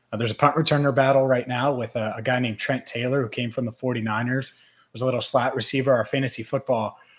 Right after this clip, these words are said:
players will remember him from a couple years ago. Burst onto the scene, had a bunch of injuries,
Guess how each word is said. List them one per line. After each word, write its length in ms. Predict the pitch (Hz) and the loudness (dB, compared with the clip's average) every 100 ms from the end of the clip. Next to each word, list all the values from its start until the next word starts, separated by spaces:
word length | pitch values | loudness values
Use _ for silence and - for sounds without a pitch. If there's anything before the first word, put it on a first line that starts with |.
| _ | _
players 380 | - 143 123 113 | 0 2 2 0
will 240 | 127 120 117 | -2 -4 -4
remember 480 | 117 123 127 120 | -2 0 2 2
him 200 | 110 120 | 0 -2
from 160 | 113 117 | -2 -4
a 60 | 110 | -2
couple 260 | 123 117 | -4 -2
years 280 | 110 110 113 | -2 -2 -4
ago. 400 | 113 117 110 107 _ _ | -2 -2 -2 -4 _ _
Burst 280 | - 147 - | 2 4 4
onto 200 | 143 139 | 2 4
the 100 | 123 | 2
scene, 380 | 113 - 127 131 | 2 0 2 2
had 160 | 123 131 | 2 2
a 40 | |
bunch 220 | 131 123 | 2 0
of 100 | 110 | -2
injuries, 640 | 120 135 131 110 113 - | -2 0 0 0 -2 -4